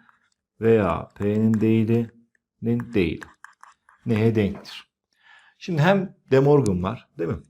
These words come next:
İçeriden başlayalım. Dışarıdan da başlayabiliriz aslında. Bu değili içeri dağıtabiliriz. O da olabilir. Hiç fark etmeyecektir.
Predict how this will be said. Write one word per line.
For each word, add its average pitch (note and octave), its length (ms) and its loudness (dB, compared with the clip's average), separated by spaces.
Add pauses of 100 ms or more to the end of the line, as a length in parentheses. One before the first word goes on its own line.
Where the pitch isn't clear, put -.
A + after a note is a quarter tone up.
(600)
İçeriden C#3 520 2
başlayalım. E2 540 -2 (200)
Dışarıdan E3+ 420 0
da G#2+ 180 4
başlayabiliriz F#2 720 -2
aslında. F2+ 680 -8 (120)
Bu G#2+ 260 0
değili A2+ 360 4
içeri A2+ 360 -2
dağıtabiliriz. F#2 640 -4
O A2+ 120 -2
da A#2 60 2
olabilir. F2 500 -2 (720)
Hiç F3 200 -6
fark C3 240 2
etmeyecektir. G2+ 680 -6